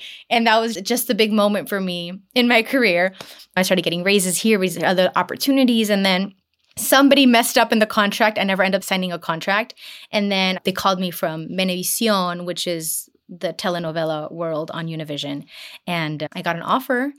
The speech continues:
and I said, "I wanna move on to doing acting now." And then I did that for a bit. And then a casting director from L A heard about me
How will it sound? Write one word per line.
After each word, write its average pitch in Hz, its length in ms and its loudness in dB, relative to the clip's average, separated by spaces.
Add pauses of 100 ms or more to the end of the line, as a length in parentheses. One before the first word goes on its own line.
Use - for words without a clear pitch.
(300)
and 180 180 -6
I 170 120 -6
said, 170 280 -8
"I 190 120 -2
wanna 196 220 -2
move 208 200 -2
on 180 140 -2
to 180 120 -12
doing 165 220 -8
acting 170 340 -8
now." - 320 -12
And 170 140 -12
then 165 260 -12 (240)
I 175 60 -14
did 165 240 -14
that 185 260 -2
for 185 160 -4
a 175 60 -8
bit. 180 400 -4 (840)
And 202 180 -4
then 247 680 2 (420)
a - 60 -12
casting 233 400 -2
director 185 280 -2
from 175 180 -6
L 165 100 -6
A 180 100 -2
heard 196 260 -2
about 156 260 -4
me 151 280 -10